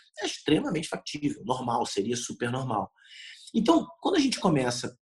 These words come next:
a ter a ideia de que as nossas narrativas, e pode ser, seja saindo do ramo da fé, pode ser do dinheiro, por exemplo, uma narrativa que também se perdeu e muito tem se perdido, ainda bem, né? Um papel que a gente convencionou que valia muito, quanto escutamos, por exemplo,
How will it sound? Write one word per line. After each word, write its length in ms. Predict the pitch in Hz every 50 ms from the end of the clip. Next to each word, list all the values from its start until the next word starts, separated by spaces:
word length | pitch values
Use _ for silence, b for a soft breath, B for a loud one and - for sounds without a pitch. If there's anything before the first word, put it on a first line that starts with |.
| - -
a 80 | 127 127
ter 160 | - 139 139
a 20 |
ideia 240 | 143 139 127 120 113
de 80 | - -
que 80 | 135
as 80 | 123 -
nossas 320 | 123 131 - - 113 113
narrativas, 480 | 117 113 117 101 - - 180 175 160 -
e 60 | -
pode 280 | - 196 202 - - -
ser, 220 | - - - -
seja 180 | - 107 101 113
saindo 320 | - - 131 139 139 131
do 80 | 120 113
ramo 200 | 110 120 113 110
da 120 | 101 -
fé, 160 | - - 156
pode 280 | 151 151 117 117 117 -
ser 80 | 147
do 100 | 139 143
dinheiro, 500 | 135 120 120 123 131 147 165 156 117 107 - -
por 140 | - -
exemplo, 260 | 95 - 123 135 - - -
uma 160 | - - 101
narrativa 340 | 113 110 - - - 120 127 123
que 160 | - - 117 - _ B B B B B B
também 320 | - 135 135 127 135 135 123
se 200 | - - - -
perdeu 360 | - - 220 - - 127 123
e 60 | 117
muito 420 | 113 120 139 175 190 190 156 - _
tem 120 | - 131 123
se 140 | 127 - -
perdido, 320 | 123 120 120 120 143 147
ainda 260 | 113 135 143 135 123 113
bem, 280 | 117 127 139 - - B B B B B B B
né? 100 | 127 135 135
Um 120 | 139 135
papel 340 | - 139 139 - 156 160 165
que 100 | - -
a 40 | 147
gente 180 | 147 151 - -
convencionou 600 | - - 151 143 135 143 147 - - 127 135 135
que 100 | - 139
valia 320 | 127 127 120 120 120 123
muito, 420 | 113 113 117 139 160 175 160 - -
quanto 320 | - 180 202 202 196 - -
escutamos, 540 | - - - 147 - - 143 139 139 -
por 160 | - - 123 120
exemplo, 260 | 110 123 135 139